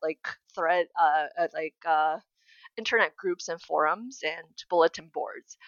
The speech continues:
And so the platform also has this chat function, um, that, uh, homeowners can converse on.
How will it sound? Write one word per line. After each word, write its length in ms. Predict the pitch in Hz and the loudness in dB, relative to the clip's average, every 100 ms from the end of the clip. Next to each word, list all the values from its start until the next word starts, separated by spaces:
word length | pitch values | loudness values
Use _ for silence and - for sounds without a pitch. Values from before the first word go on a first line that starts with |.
| - - _ - | -20 -20 _ -2
And 180 | 202 196 | -2 2
so 200 | 190 180 | 0 0
the 80 | |
platform 400 | - 190 214 208 | 4 4 4 -2
also 200 | 196 - | -2 0
has 220 | 196 175 - | 2 2 0
this 240 | - - - | -10 -8 0
chat 260 | - - | 0 0
function, 540 | 208 202 - - 233 - _ _ _ _ _ - - | -6 -6 -4 -2 -2 -6 _ _ _ _ _ -10 6
um, 220 | 208 180 - | 6 6 0
that, 260 | 170 139 - - | 2 2 -2 -2
uh, 260 | 170 156 131 - 95 - 233 | 0 0 -2 -12 -14 -8 0
homeowners 480 | 202 190 165 165 - | 2 2 2 0 -2
can 140 | 180 | -12
converse 560 | - 143 - 143 - - | -12 -14 -4 -4 -2 -8
on. 320 | - - | -10 -16